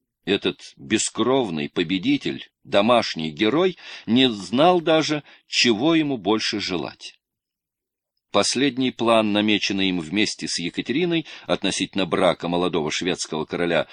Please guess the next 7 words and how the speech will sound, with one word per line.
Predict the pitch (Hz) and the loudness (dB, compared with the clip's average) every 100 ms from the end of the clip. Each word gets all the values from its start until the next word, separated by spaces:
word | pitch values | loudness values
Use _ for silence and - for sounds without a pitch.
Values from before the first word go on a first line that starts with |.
| - | -14
Густава | 69 85 - - 85 73 71 | -6 -4 -4 0 2 2 0
Адольфа | - 120 147 175 160 175 165 | -2 -2 2 0 0 -4 -4
с | - - | -4 -2
внучкой | 120 135 - - 131 | 0 0 -2 -2 -2
императрицей | 117 120 110 113 120 123 - 120 | 0 -2 0 -2 -2 -6 -4 -2
Александрой | 107 110 - 117 117 104 113 | -2 -4 -2 0 0 0 -4
Павловной, | - - 104 104 101 104 107 | 0 2 2 0 -2 -4 -6